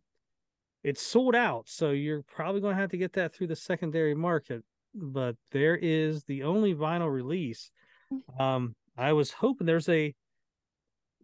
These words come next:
Speaker 1: and you can s-, you know, Frontiers has even posted it once. There is a version of this album cover without the Les Paul, and it's actually got Brad's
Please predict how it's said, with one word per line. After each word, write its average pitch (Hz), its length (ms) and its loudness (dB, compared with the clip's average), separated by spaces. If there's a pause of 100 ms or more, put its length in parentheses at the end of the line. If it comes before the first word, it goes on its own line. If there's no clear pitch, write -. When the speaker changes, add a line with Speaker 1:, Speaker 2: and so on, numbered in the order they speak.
(420)
Speaker 1:
and 165 180 0
you 220 140 2
can 208 200 4
s-, - 280 -8
you 175 120 -2
know, 139 160 0
Frontiers 220 580 2
has 143 120 -4
even 131 280 -4
posted 143 460 -2
it 127 120 -8
once. 143 460 -4
There 151 180 2
is 233 300 0
a 180 140 2 (200)
version 147 680 -2 (840)
of 135 160 -6
this 139 260 -4
album 180 380 0
cover 113 520 -4 (480)
without 151 560 0
the 165 120 2
Les 143 300 0 (120)
Paul, 139 540 0
and 135 100 -8
it's 127 200 -8
actually 160 360 -4
got 135 320 0
Brad's 127 600 -2